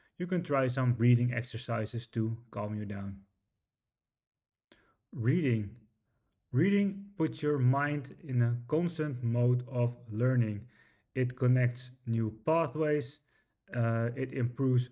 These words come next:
memory, and even may help you to live longer, since it reduces stress levels and prevents cognitive decline. It's not about motivation.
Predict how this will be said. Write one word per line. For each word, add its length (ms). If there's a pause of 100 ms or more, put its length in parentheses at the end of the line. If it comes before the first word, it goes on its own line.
memory, 720 (380)
and 260
even 420
may 220
help 260
you 200
to 240
live 320
longer, 540 (260)
since 260
it 80
reduces 560
stress 420
levels 520 (240)
and 260
prevents 560 (460)
cognitive 640
decline. 500 (960)
It's 400
not 460
about 500 (100)
motivation. 960